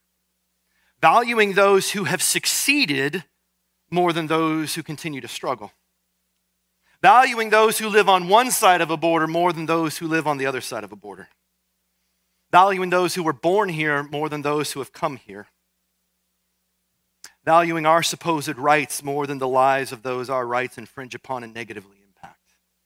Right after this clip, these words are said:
even if those rights take the lives of others. And valuing our institutions more than the wrong they have done or the individuals they've harmed.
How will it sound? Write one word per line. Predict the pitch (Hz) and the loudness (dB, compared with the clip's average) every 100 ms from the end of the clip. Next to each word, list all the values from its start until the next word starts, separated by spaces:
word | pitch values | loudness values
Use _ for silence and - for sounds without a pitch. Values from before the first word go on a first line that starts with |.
| _ _ _ _ | _ _ _ _
even | 131 131 | -14 -12
if | 120 | -12
those | 135 120 113 | -10 -12 -8
rights | 117 110 - | -8 -8 -14
take | - 131 | -14 -18
the | - | -14
lives | 110 110 104 95 | -8 -8 -8 -14
of | 90 | -18
others. | 90 85 - - _ _ _ _ _ _ _ _ _ _ _ _ _ _ _ _ _ | -20 -20 -20 -20 _ _ _ _ _ _ _ _ _ _ _ _ _ _ _ _ _
And | - | -6
valuing | 135 151 156 151 143 | 2 4 2 -2 2
our | 139 139 | 2 2
institutions | 139 135 - - 170 - 127 117 - | -4 -10 -10 -8 -6 -6 -6 -14 -10
more | 135 151 156 127 120 117 _ _ | -2 0 0 0 0 -2 _ _
than | 143 | -8
the | 143 | -4
wrong | 139 143 156 151 | 2 2 2 0
they | 135 | -4
have | 123 | -4
done | 120 135 131 | -2 -2 -2
or | |
the | 117 | -8
individuals | 120 110 127 120 117 | -12 -10 -10 -10 -16
they've | - 107 - | -14 -16 -12
harmed. | 117 107 104 123 | -12 -12 -16 _